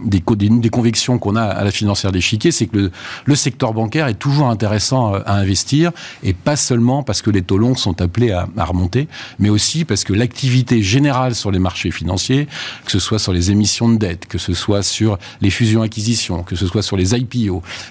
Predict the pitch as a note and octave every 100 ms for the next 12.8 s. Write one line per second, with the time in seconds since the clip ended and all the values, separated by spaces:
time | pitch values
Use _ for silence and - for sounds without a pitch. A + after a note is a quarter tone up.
0 | - F#2 G2 - G#2+ - E2+ - - F#2+
1 | B2 C#3+ F2 - - - - B2+ G#2+ G2
2 | A2+ D3+ A2+ - - - F2+ - E3 D#3+
3 | E3+ D#3 A#2+ - B2 G#2+ - - A#2+ G2+
4 | F2 F2 - - A2+ A#2+ - A#2 G2+ -
5 | A2+ - G#2 G#2 - A#2+ G2+ F#2+ F2+ F#2+
6 | F2 F2+ G#2+ - - F#2+ - D#2+ D#2+ D#2+
7 | F2+ - E3+ - - - F2+ F2 G2+ C#3
8 | - G2 F2+ B2 F#2 F2 G#2+ G2 - D#3
9 | D3 B2 G#2 G2+ F2+ C#3+ C3+ G#2 F#2+ -
10 | F2 C3 C#3+ - - - - A#2+ A#2+ G2
11 | F2 B2 C3 A#2+ G#2 A#2 B2 B2+ F#2 F2
12 | F2+ G2+ A#2 G2 G#2+ F#2+ F2